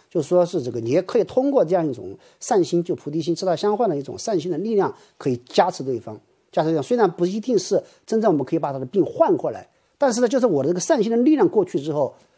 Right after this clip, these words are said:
啊，因为我是缘他修嘛，我的善，我的心很清，在缘他修。修的时候，我这种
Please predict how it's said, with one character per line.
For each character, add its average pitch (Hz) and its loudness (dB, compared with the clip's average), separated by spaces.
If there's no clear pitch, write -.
啊， 170 -2
因 208 4
为 262 2
我 185 6
是 - -2
缘 139 2
他 170 0
修 202 0
嘛， 165 2
我 117 -4
的 131 -6
善， 175 0
我 131 -4
的 127 -4
心 185 -4
很 131 -8
清， 151 -10
在 143 -8
缘 120 -10
他 143 -14
修。 143 -6
修 - 2
的 302 4
时 226 2
候， 214 2
我 131 2
这 302 0
种 143 2